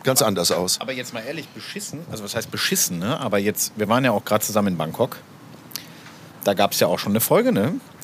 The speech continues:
Speaker 2: Also beschissen war das nicht, aber ärgerlich ist natürlich auch immer, wenn so Drehs platzen.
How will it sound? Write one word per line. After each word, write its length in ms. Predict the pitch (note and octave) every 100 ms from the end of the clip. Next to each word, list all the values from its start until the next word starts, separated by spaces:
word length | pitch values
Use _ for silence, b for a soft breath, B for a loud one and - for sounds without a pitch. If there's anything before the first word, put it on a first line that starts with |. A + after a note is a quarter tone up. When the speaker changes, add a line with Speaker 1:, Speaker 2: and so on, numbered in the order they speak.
| -
Speaker 2:
Also 180 | A#2+
beschissen 520 | G#2+ A#2 - - G3+ C#3
war 100 | A#2+
das 240 | G#2+ -
nicht, 240 | F#3 B3 -
aber 300 | - G2+ -
ärgerlich 360 | G#2+ A2+ C3
ist 40 | C#3+
natürlich 320 | D3 F3 E3+
auch 120 | C#3+
immer, 200 | E3 D#3+
wenn 120 | C#3 B2
so 80 |
Drehs 240 | A#2+ A2+ A#2+
platzen. 480 | - D#3 - G#2